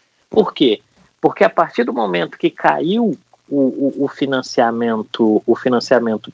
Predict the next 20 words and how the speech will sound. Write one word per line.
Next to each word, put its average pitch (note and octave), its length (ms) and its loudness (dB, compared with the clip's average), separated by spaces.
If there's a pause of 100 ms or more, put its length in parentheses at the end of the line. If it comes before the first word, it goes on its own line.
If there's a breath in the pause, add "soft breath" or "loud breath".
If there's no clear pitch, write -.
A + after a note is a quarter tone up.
privado, C3 680 2 (440 soft breath)
os - 160 0
políticos, C3 560 2
obviamente, D3 560 0
precisam F3+ 240 0
de E3+ 80 -2
dinheiro D#3+ 240 2
pra - 160 2
fazer D#3 260 2
campanha. F3+ 520 2
O A3 40 2
Brasil D3 360 2
é E3 60 4
enorme, F#3+ 420 0
é - 20 -2
um G3 40 -4
desafio F#3 280 0
enorme F#3+ 260 -2
fazer G3+ 220 -2
campanha. G3 480 -2